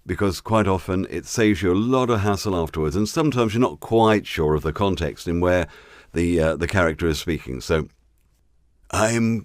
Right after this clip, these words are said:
glad our paths have crossed, friends. The speakers will want to meet with you.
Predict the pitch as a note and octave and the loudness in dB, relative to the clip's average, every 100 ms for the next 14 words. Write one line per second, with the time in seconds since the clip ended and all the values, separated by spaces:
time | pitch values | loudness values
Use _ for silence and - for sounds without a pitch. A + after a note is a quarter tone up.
0 | - F#2 A#2 E3 D#3+ G2+ C#2 B1 C2 E2 | 0 2 2 2 2 2 2 0 0 0
1 | D#2 D2 C2+ D2+ D#2 - F2+ G2 F2+ - | 2 0 0 -2 -2 -2 0 2 0 -4
2 | - A#2 F3 F#3+ D#3+ - _ _ _ - | 2 2 2 0 -4 -8 _ _ _ -4
3 | E2+ - - C#3 - A2 G#2+ G2 A2+ G#2+ | -2 -2 2 2 2 2 2 4 6 6
4 | A2+ G#2+ A2+ B2+ - G#2 E2+ F2+ F2+ F2 | 4 4 6 6 6 2 4 4 2 0